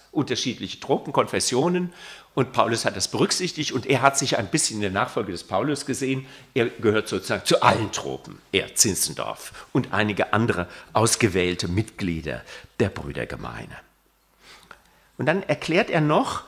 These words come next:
warum das so wichtig ist. Er meint nämlich, dass die unterschiedlichen Tropen, Konfessionen eben dem Charakter von Menschen entsprechen.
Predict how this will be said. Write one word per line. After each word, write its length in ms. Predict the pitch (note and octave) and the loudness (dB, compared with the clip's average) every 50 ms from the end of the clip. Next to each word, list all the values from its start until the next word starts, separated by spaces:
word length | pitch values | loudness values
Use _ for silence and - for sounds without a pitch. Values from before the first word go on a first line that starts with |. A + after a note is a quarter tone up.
| - - - - - _ _ | -14 -20 -20 -20 -20 _ _
warum 580 | - A2 A#2+ B2 G#2+ A2 D3 G#3+ A#3 F3 G#2+ - - - - _ _ - | -2 0 2 2 4 6 6 8 8 6 4 0 -6 -14 -20 _ _ -6
das 200 | - C3 B2+ - | -4 -2 0 2
so 220 | - D3+ B2+ A2 C3+ | 2 2 2 2 2
wichtig 480 | - - - - - F#2 E2+ - - - | 4 4 4 4 2 -2 -4 -4 -4 -6
ist. 460 | - - - - - - - - - - - - _ _ _ _ _ _ - - - _ _ - | -4 -2 -2 -2 0 0 -2 -4 -4 -6 -18 -20 _ _ _ _ _ _ -20 -20 -20 _ _ -2
Er 260 | A2+ A#2 B2+ - - - - - - - | 2 2 2 2 0 -6 -16 -18 -12 -2
meint 360 | - A2+ A#2 C#3+ F#3+ F#3+ - | 4 6 8 8 6 4 2
nämlich, 680 | F#3 F3 F3+ F#3+ G#3 A3+ A3+ A#3 B3 B3 - - - - | 2 4 4 4 4 2 0 0 0 0 0 -2 -2 0
dass 640 | - E3+ F#3 - - - - - - - - - _ - | 0 2 2 2 0 0 0 -2 -4 -6 -10 -18 _ -18
die 280 | - - - D3 D#3 - - | -18 -14 -10 -10 -10 -6 0
unterschiedlichen 1300 | G#3 A3 C4 C4+ - B3 G#3+ - - - - G#3+ G#3+ G#3 - - G3 F3 F3 - - E3+ D#3 C#3 - - | 2 2 2 2 2 0 0 0 0 0 0 0 -2 -4 -4 -2 0 0 2 2 2 2 0 0 0 -2
Tropen, 540 | - - A2 A#2 D#3+ G3 - - B3+ B3+ | -2 2 4 4 4 2 2 0 -2 -2
Konfessionen 1120 | - - D#3+ D3 E3 - - C#3 C3 - - - A#2+ A2+ A#2+ C#3 E3+ F3+ F#3 G3 G3 G3+ G3 G3+ - - - - _ _ _ _ _ _ _ _ - | 0 0 0 0 0 0 0 2 2 4 2 2 2 2 2 2 2 2 2 2 2 0 -2 -4 -10 -20 -20 -20 _ _ _ _ _ _ _ _ 0
eben 440 | - D3 D3+ F3 F3 F3 - - - | 0 0 2 0 -2 -4 -4 -4 0
dem 320 | E3+ D#3+ E3+ F3+ F3 - | 2 2 4 2 0 -2
Charakter 720 | - - - E3+ D#3 C#3+ D#3+ F3 G3+ - - - - F#2+ D#2+ | -4 -4 -2 0 0 2 2 0 0 0 -4 -4 -2 -2 -2
von 300 | - - F#2+ E2 D2+ D#2 | -2 -2 -4 -4 -4 -4
Menschen 500 | E2 E2 D#2 D2+ - - - F2 D#2+ - | -4 -4 -4 -4 -2 -4 -4 -4 -6 -8
entsprechen. 800 | - E2 E2 - - - - - E2+ E2+ - - - C#2+ A1+ G#1 | -6 -6 -4 -2 -4 -4 -2 -2 -2 0 0 -2 -4 -4 -8 -12